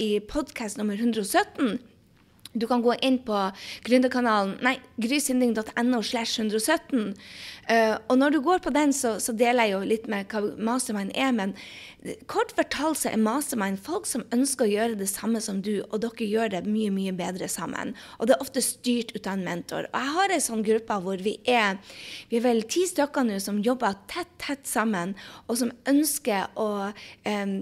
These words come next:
hjelpe hverandre å nå målene, for det går så sabla mye fortere. Må du betale for det? Ja. Men var det min første mastermind, jeg eide ikke krona i veggen, ikke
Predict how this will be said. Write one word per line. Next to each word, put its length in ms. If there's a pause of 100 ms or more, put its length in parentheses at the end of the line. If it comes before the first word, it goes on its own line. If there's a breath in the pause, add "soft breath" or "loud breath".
hjelpe 400
hverandre 400
å 60
nå 180
målene, 400
for 140
det 100
går 160
så 80
sabla 720
mye 320
fortere. 480 (400 loud breath)
Må 160
du 80
betale 320
for 140
det? 100 (160)
Ja. 380 (340 loud breath)
Men 160
var 160
det 80 (320)
min 220
første 260
mastermind, 460
jeg 160
eide 80
ikke 400
krona 420
i 80
veggen, 460
ikke 240